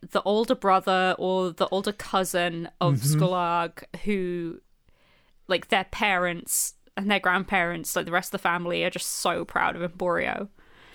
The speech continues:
Speaker 2: Yes. Yep. And, you know, Skulag is a, a troubled wizard.
Speaker 1: Hmm. Maybe he'll grow out of it.
Speaker 2: They've, they've been hoping that. <laughs>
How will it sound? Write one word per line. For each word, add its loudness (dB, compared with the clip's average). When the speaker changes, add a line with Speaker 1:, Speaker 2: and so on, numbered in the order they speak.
Speaker 2:
Yes. -2
Yep. -6
And, 0
you 4
know, 0
Skulag 2
is 0
a, 0
a 2
troubled -2
wizard. -10
Speaker 1:
Hmm. 4
Maybe 6
he'll 4
grow 6
out 6
of -4
it. 0
Speaker 2:
They've, 0
they've 2
been 4
hoping 4
that. -6
<laughs> -20